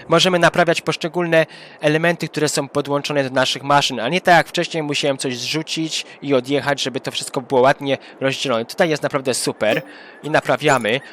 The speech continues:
Najgorzej jest z przemalowaniem. Przemalowanie kosztuje bardzo dużo. Czy na pewno chcesz przemalować pojazd za pięćdziesiąt osiem euro?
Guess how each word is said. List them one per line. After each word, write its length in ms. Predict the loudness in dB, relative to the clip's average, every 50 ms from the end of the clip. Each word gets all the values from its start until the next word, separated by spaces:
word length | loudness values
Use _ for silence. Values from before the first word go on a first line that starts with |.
| -12 -4 -2
Najgorzej 520 | 0 0 2 2 2 2 2 2 0 2
jest 180 | 0 -2 -2 -2
z 20 |
przemalowaniem. 720 | -4 -2 0 2 4 4 4 4 4 4 4 4 0 -4 -4
Przemalowanie 680 | -2 -2 0 2 2 2 2 2 2 0 0 -2 -4
kosztuje 560 | -4 -6 -8 -8 -6 -4 -2 2 2 2 0 0 -6 -20 -20 -20 -20 -20 -20 -20 -20 -20 -8 0 2
bardzo 360 | 4 4 4 2 0 -2 -2
dużo. 260 | -2 -2 -4 -4 -4
Czy 140 | -4 -2 -4
na 60 | -2
pewno 180 | -2 -2 -4 -2
chcesz 200 | -4 -4 -8 -8
przemalować 460 | -8 -4 -2 -2 0 0 0 -2 -2
pojazd 400 | -4 -2 0 0 0 -2 -6 -12 -18 -20 -10
za 140 | -6 -6 -6
pięćdziesiąt 580 | -4 -4 -8 -8 -8 -6 -6 -6 -8 -8 -8 -8
osiem 280 | -8 -6 -6 -8 -6
euro? 340 | -4 -6 -6 -6 -6 -10 -12